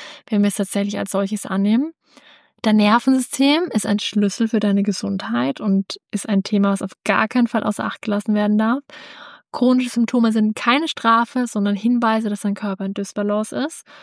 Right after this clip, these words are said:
Und mit einfachen Tools wie Atemtechniken, emotionaler Regulation, der richtigen Ernährung, Veränderung im Lebensstil kannst du dein System beruhigen und dein Wohlbefinden nachhaltig verbessern. Exakt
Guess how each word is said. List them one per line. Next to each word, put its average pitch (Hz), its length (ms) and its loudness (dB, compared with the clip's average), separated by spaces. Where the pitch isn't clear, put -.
Und 214 220 0
mit 220 120 -2
einfachen 302 480 0
Tools 262 680 0
wie 220 260 0
Atemtechniken, 254 880 -4
emotionaler 208 640 -2
Regulation, 240 800 0
der 208 100 -2
richtigen 202 300 0
Ernährung, 247 580 0
Veränderung 202 520 -2
im 226 60 0
Lebensstil 240 560 0
kannst 233 320 -2
du 226 60 0
dein 214 160 2
System 254 380 0
beruhigen 254 380 2
und 202 120 -2
dein 202 180 2
Wohlbefinden 208 540 0
nachhaltig 196 520 -6
verbessern. - 600 -8
Exakt - 480 -2